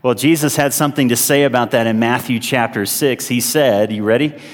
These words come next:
"Where your treasure is, there your heart will be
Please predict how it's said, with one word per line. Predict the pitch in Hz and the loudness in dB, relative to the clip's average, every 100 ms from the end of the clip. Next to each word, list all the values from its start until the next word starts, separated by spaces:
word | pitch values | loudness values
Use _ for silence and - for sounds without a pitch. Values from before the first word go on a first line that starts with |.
| - - - - _ _ _ _ | -20 -20 -20 -20 _ _ _ _
"Where | 107 117 | -2 0
your | 117 113 | 2 0
treasure | 110 - 147 151 147 143 | -2 -2 0 0 0 0
is, | 110 104 101 120 127 - - - - - _ _ _ _ _ _ _ _ - | 2 2 2 0 -4 -6 -8 -18 -20 -20 _ _ _ _ _ _ _ _ -6
there | 107 110 | 0 0
your | 104 95 | 2 0
heart | - - 101 95 - - - - | -2 -2 0 0 -4 -12 -16 -12
will | 90 | -10
be | 85 87 78 85 | -6 -4 -4 -8